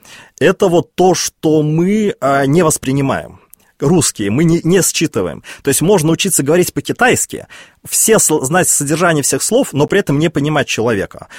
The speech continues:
Потому что как он говорит, как он вам, а, он говорит, он имеет в виду, что он, ам, не согласен с вами.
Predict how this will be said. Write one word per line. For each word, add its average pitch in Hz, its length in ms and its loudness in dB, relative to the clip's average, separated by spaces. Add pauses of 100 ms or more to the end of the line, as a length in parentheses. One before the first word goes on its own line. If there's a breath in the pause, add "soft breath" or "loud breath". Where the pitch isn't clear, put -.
(120)
Потому 175 320 2
что 156 200 0
как 202 340 0
он 147 180 2
говорит, 151 500 0
как - 280 -2
он 151 160 0
вам, 147 260 0 (640 loud breath)
а, 120 460 2
он 180 240 4
говорит, 170 480 0 (260 loud breath)
он 190 300 6
имеет 151 320 0
в - 40 -10
виду, 156 280 0
что - 320 -2 (1080)
он, 156 480 2
ам, 117 1080 -2
не 233 120 4
согласен 214 520 2
с - 100 -4
вами. 107 360 -4